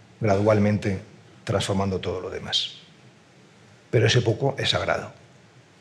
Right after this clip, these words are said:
Es decir, entiendo perfectamente, porque estoy en la misma sociedad que vosotros, pues que la vida tiene muchísimos estímulos de todo tipo, que tenemos un montón de responsabilidades laborales, familiares, pero, pero veinticinco minutos hemos de encontrar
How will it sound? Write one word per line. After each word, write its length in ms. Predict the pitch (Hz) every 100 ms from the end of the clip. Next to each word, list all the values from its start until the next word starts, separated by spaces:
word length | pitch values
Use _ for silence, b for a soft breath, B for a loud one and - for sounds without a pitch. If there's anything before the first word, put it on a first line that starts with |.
| - - -
Es 100 | 117
decir, 400 | 107 110 98 -
entiendo 360 | 110 101 143 139
perfectamente, 420 | 117 120 131 139
porque 160 | 120
estoy 220 | - 110 104
en 40 |
la 60 | 101
misma 220 | 101 110
sociedad 340 | 117 120 117
que 60 | 110
vosotros, 480 | 113 123 123 135 123
pues 180 | 101
que 100 | -
la 80 | 92
vida 140 | 101 107
tiene 160 | 113
muchísimos 460 | 110 104 117 117 110
estímulos 480 | 110 139 131 120 104
de 60 |
todo 300 | 113 120 120
tipo, 460 | 113 127 - 123 127 B B
que 80 | -
tenemos 300 | 110 110 117
un 60 | 117
montón 220 | 107 117
de 80 | 107
responsabilidades 640 | 107 117 107 110 113 120
laborales, 600 | 117 110 107 113 113 117
familiares, 680 | 120 113 110 120 117 110 98 B B B - -
pero, 400 | 123 113 107 - - - - -
pero 180 | - 120
veinticinco 520 | 117 117 113 160 156
minutos 640 | 156 117 123 123 139 - - -
hemos 240 | 120 107
de 80 | 104
encontrar 580 | 101 98 95 104 107